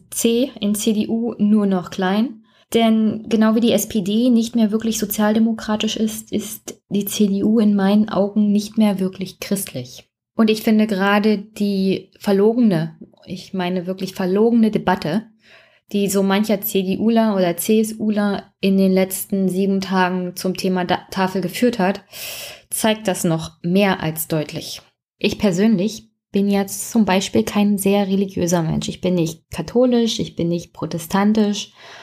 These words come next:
ich gehöre generell keiner Glaubensrichtung an. Aber was hat denn Jesus Christus zum Thema Arme, Schwache und Bedürftige gesagt?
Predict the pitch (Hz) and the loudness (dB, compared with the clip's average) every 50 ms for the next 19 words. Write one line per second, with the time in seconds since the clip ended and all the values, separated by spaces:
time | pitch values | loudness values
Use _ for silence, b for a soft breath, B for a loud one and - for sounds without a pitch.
0 | B B B - - - 196 190 190 196 190 190 196 190 196 196 180 190 202 214 | B B B -6 -2 0 0 2 0 0 0 0 0 0 0 2 2 2 2 2
1 | 214 214 190 165 160 160 160 156 156 147 156 160 156 151 - - - - - _ | 2 2 0 0 0 0 -2 -2 -4 -4 -4 -4 -6 -6 -8 -8 -12 -14 -16 _
2 | _ - 165 170 160 160 165 165 156 160 151 147 151 160 - _ _ _ _ _ | _ -8 -6 -6 -6 -6 -6 -6 -6 -6 -6 -8 -10 -14 -16 _ _ _ _ _
3 | _ _ _ _ _ _ _ - 185 170 185 180 185 185 - 214 220 233 226 214 | _ _ _ _ _ _ _ -6 -4 -2 0 0 0 0 2 0 2 4 4 4
4 | 208 180 175 185 208 226 220 226 240 233 226 - - 185 185 185 - 214 220 233 | 4 4 4 4 4 4 4 2 0 -2 -4 -6 -4 -4 -4 -2 0 0 0 0
5 | 220 - - - _ _ - - 208 190 185 185 - 202 202 202 196 190 190 - | -2 -6 -14 -16 _ _ -8 -4 -2 -2 -2 0 0 2 2 2 2 0 -2 -4
6 | - 180 185 196 208 220 220 220 214 214 220 220 - - - - - 233 180 175 | -2 -2 0 2 4 4 4 4 4 4 2 0 -2 -4 -4 -2 -2 -2 -2 -2
7 | - - 185 175 175 180 190 - _ _ _ _ _ _ - 175 170 160 165 160 | -6 -8 -8 -6 -6 -8 -10 -12 _ _ _ _ _ _ -2 0 0 0 -2 -4
8 | 156 147 143 - - 143 131 139 135 - 139 - - 131 - 147 - - - | -4 -4 -6 -6 -8 -8 -6 -6 -6 -8 -8 -10 -10 -14 -14 -16 -18 -20 -20